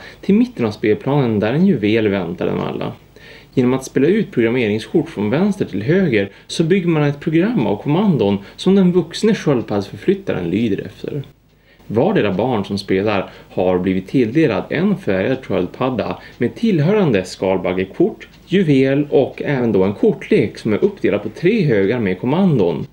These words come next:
Svänga nittio grader till höger, svänga nittio grader till vänster samt gå rakt framåt. I turordning kommer barnen nu att få välja ett av sina såna här programmeringskort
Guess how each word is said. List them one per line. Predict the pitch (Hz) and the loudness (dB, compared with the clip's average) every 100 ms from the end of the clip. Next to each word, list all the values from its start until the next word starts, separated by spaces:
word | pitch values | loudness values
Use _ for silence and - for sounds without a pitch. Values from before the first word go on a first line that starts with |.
| - - | -20 -20
Svänga | - 107 98 | -6 -2 0
nittio | 101 147 - | 0 -2 0
grader | 117 104 98 | 2 2 0
till | 120 | 0
höger, | 127 165 202 240 | 0 2 0 -2
svänga | - - 107 98 | -6 -4 -2 0
nittio | 104 107 117 | -2 -2 0
grader | 127 | 0
till | 170 170 | 0 -2
vänster | 135 135 - 156 | 0 0 0 0
samt | 190 180 | 0 -2
gå | - 101 | 0 0
rakt | 87 98 - | 0 -4 -4
framåt. | 127 123 104 - - _ _ - - - | -2 -2 -4 -8 -16 _ _ -20 -20 -8
I | 117 | -4
turordning | 107 - 113 117 214 135 | -2 0 2 4 2 0
kommer | 101 98 95 | 0 0 2
barnen | 120 170 120 | 0 0 2
nu | 101 104 | 2 0
att | - | -2
få | 120 | 0
välja | 101 95 98 | 0 0 -2
ett | - 226 226 - | 0 -2 -2 -4
av | 160 190 | -2 -2
sina | - 104 | -2 -6
såna | 104 101 | -4 -6
här | 98 90 90 | -4 -4 -4
programmeringskort | - 101 101 92 98 - 190 196 | -4 -2 0 0 -2 0 0 0